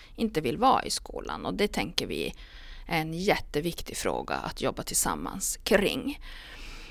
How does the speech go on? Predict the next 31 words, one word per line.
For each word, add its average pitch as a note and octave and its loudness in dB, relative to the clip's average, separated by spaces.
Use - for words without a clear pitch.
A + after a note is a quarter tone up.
Och C4+ 6
sen A3 10
har C4 10
vi B3+ 8
också - 4
tänkt A3 4
att, - 2
eh, F3 8
många F#3+ 6
föräldrar F3+ 6
vill F3+ 2
prata - 4
om - 4
neuropsykiatri. G#3 4
Där G3 4
kanske - 0
också - 2
vi C4+ 4
tillsammans, C#4 8
kommun A#3 8
och A#3+ 12
region, A#3+ 8
behöver A3+ 10
vässa A#3+ 6
oss G#3+ 6
ytterligare A3+ 8
för G#3+ 4
att G#3 4
hjälpa G3 8
de F#3+ 4
familjerna. G#3+ 6